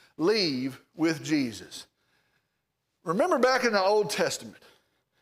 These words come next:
and there's the account of Hannah. Remember that account? Hannah, Hannah wants a child, Hannah wants a child. God blesses her with a child. She has Samuel. Samuel becomes a great prophet unto the Lord.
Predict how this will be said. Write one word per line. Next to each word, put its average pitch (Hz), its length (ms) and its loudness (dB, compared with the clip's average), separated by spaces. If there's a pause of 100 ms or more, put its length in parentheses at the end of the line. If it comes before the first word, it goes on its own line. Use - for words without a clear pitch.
(500)
and 131 80 -12
there's 240 240 0
the 226 140 0
account 233 440 0
of 185 120 0
Hannah. 127 520 -6
Remember 262 240 -4
that 262 100 0
account? 233 420 -4 (640)
Hannah, 240 480 0
Hannah 233 340 0
wants 233 220 -2
a - 20 -6
child, 240 440 0
Hannah 240 260 0
wants 233 220 -4
a 175 40 -10
child. 233 460 0 (500)
God 214 300 0
blesses 233 440 0
her 247 280 2
with 190 160 0
a - 20 -4
child. 170 540 0 (580)
She 233 320 0
has 240 340 2
Samuel. 196 500 0
Samuel 233 400 0
becomes 214 300 -2
a 190 60 2
great 233 240 0
prophet 240 380 0
unto 202 160 0
the 196 60 2
Lord. 170 360 2